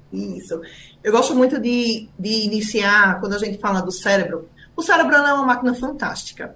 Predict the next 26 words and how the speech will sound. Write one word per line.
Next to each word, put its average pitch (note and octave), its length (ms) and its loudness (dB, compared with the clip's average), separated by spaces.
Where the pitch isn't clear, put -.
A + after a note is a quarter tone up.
né? G3 180 -6
Isso G#3+ 180 -4
aí, G#3 520 -2
cada A3 200 6
vez B3 240 4
mais, G#3 280 2
cada B3 200 4
estudo A#3+ 460 -4
que B3+ 120 -4
vem G#3+ 360 0
comprovando G#3+ 840 0
o B3 140 2
quanto B3 600 2
é B3 80 2
importante A#3+ 480 0
que C#4 80 -4
a B3+ 60 2
gente C4 280 0
olhe A#3+ 220 6
um C4+ 120 -2
pouco A3 480 0
mais G#3+ 320 4
para B3+ 180 0
o - 60 -2
cérebro, F3+ 580 -2
né? F#3+ 280 -6